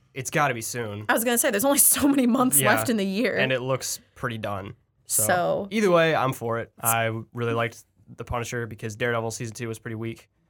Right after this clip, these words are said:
Speaker 1: and that saved Daredevil season two. Every episode with The Punisher.
Speaker 2: Really?
Speaker 1: There's, um, it's a pretty, like, I think, I guess it happened in the comics where he has Daredevil chained to a roof,
Speaker 2: Mm-hmm.
Speaker 1: and they just have this big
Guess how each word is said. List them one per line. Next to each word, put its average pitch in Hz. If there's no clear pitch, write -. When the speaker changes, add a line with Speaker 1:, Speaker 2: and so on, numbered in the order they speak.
Speaker 1:
and 107
that 113
saved 117
Daredevil 117
season 117
two. 123
Every 117
episode 113
with 113
The -
Punisher. 120
Speaker 2:
Really? 190
Speaker 1:
There's, 120
um, 113
it's 135
a 147
pretty, 151
like, 110
I 143
think, 170
I 139
guess 143
it 127
happened 135
in 123
the 120
comics 123
where 113
he 123
has 113
Daredevil 123
chained 123
to 117
a 107
roof, 117
Speaker 2:
Mm-hmm. 254
Speaker 1:
and 120
they 120
just 117
have 113
this 110
big 113